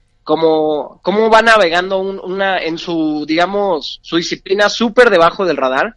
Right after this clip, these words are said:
Se llama Ryan Traham, y este, y este señor lo que hacía es que tenía un canal de YouTube,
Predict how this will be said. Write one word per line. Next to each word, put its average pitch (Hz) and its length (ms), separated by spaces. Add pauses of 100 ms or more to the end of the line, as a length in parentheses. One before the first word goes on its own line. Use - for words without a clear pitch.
(400)
Se 160 180
llama 170 240
Ryan 180 260
Traham, 180 540
y 170 160
este, 202 240 (180)
y 208 100
este 233 180
señor 202 340
lo 220 120
que 196 100
hacía 196 440 (340)
es - 60
que 214 80
tenía 208 200
un 202 80
canal 208 280
de 196 100
YouTube, 196 400